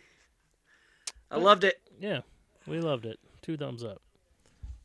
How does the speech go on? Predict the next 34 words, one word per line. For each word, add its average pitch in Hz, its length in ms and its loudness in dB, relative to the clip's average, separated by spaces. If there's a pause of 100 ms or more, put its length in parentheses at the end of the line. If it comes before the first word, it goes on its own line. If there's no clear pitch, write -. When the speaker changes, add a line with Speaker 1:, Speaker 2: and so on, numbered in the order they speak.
(240)
Speaker 2:
But, 131 200 -6
uh, 147 200 -2
let 202 180 4
us 247 220 4
know 160 140 4
what 127 160 2
you 127 120 -2
thought 117 260 -2
of 113 80 -6
the 113 60 -8
movie. 110 460 -8
You 117 100 -14
could 120 100 -10
do 143 160 -4
so 135 220 -2
by 120 140 -4
reaching 135 360 -4
out 143 180 -2
to 127 140 -6
us 147 300 0 (120)
on 127 260 -6
Twitter, 165 320 0
F 147 180 -2
M 131 140 -4
B 117 120 -4
N 110 80 -6
Podcast. 117 600 -8
We're 120 200 -8
also 117 260 -8
on 123 180 -8
Instagram, 123 640 -6
Facebook, - 500 -6
TikTok, 127 580 -6 (100)
YouTube, 123 540 -4